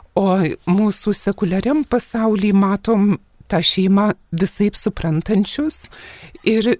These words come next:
vertinančius. Ir dažnai pasigirsta balsai, kad šiandienos visuomeniai šeima yra nestabili,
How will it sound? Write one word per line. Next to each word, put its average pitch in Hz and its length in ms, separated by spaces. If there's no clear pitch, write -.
vertinančius. 190 1160
Ir 208 460
dažnai 190 460
pasigirsta 190 800
balsai, 226 720
kad 165 400
šiandienos 202 720
visuomeniai 196 800
šeima 202 440
yra 196 360
nestabili, 175 1000